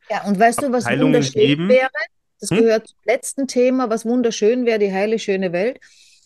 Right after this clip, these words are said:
Speaker 1: Wenn die Kohle, die diese dreißig Leute verdient hätt-, haben, vorher aufgeteilt werden würde auf die Lache, die, die sechs, die nur mehr da sind.
Speaker 2: Nein,
Speaker 1: Daher
Speaker 2: das, so darfst du es nicht rechnen, weil du musst ja dann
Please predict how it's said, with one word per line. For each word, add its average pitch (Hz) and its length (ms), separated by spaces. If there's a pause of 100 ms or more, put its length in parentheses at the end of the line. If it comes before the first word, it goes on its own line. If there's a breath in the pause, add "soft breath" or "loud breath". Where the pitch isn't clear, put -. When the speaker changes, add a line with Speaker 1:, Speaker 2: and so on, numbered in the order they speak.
(180)
Speaker 1:
Wenn 208 220
die 208 240
Kohle, 294 640 (200 soft breath)
die 240 120
diese 202 300
dreißig 254 500
Leute 175 340
verdient 156 540
hätt-, 147 180 (140)
haben, 147 400
vorher 202 680
aufgeteilt 202 760 (240)
werden 180 440
würde 233 320
auf 185 140
die 254 140
Lache, 196 420
die, 220 440
die 233 120
sechs, 311 340
die 190 100
nur 165 140
mehr 147 160
da 123 220
sind. 123 340
Speaker 2:
Nein, 110 240
Speaker 1:
Daher 117 160
Speaker 2:
das, - 180
so 131 140
darfst 135 260
du 143 40
es 135 80
nicht 139 120
rechnen, 143 320
weil 101 80
du 107 80
musst 117 240
ja 131 60
dann 117 260